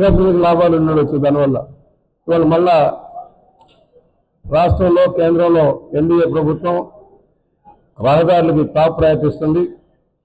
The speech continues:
జాతీయ గ్రిడ్ ఏర్పాటు అవుతోంది. మన రాష్ట్రంలో కూడా అనేక ఒడిదుడుకులు ఎదుర్కొని రహదారులన్నీ మనం అభివృద్ధి చేసుకుంటున్నాం. కొద్ది రోజుల్లో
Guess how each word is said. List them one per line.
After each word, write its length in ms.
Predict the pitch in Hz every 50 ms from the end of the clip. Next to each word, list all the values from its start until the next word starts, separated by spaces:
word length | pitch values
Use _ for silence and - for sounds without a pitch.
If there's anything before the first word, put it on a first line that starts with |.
| _ _ _ _ _ _ _ _ _ _ _ _ _ _ _ _ _ _ _ _ _ _ _ _ _
జాతీయ 480 | 120 - 160 175 180 - 196 185 180 170 156 151 135 - - 127
గ్రిడ్ 200 | 143 160 165 165 180 165
ఏర్పాటు 320 | 165 151 160 165 156 156
అవుతోంది. 420 | 156 151 156 156 156 156 156 170 175 - - - - _ _ _ _ _ _ _ _ _ - - _ _ _ _ _ _ _ _ _ - - - _ _ 139
మన 180 | 151 165 175 170
రాష్ట్రంలో 460 | 175 180 180 180 180 190 180 180 180
కూడా 240 | 165 175 170 165 156 143 135 135
అనేక 220 | 147 160 175 165 160
ఒడిదుడుకులు 540 | 160 160 165 175 175 180 170 - 160 165 165
ఎదుర్కొని 380 | 160 156 - 170 170 170 190 196 180 - - -
రహదారులన్నీ 540 | 143 151 175 165 180 170 160 165 165 165 160
మనం 160 | 156 151 147
అభివృద్ధి 260 | 143 143 165 156 156 160
చేసుకుంటున్నాం. 440 | 156 139 - 160 151 151 165 165 156 151
కొద్ది 260 | 151 156 151 143 156
రోజుల్లో 400 | 160 165 165 170 170 165 156 143